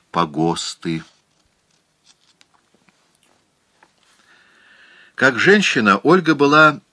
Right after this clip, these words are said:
способнее ко внутреннему распорядку, хозяйственной деятельности. Как женщина она была способнее к принятию христианства.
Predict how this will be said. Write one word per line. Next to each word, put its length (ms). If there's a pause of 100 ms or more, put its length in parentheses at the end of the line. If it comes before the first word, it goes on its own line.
(160)
способнее 800
ко 220
внутреннему 720
распорядку, 760 (300)
хозяйственной 840
деятельности. 720 (460)
Как 260
женщина 680
она 260
была 360
способнее 800
к 120
принятию 640
христианства. 840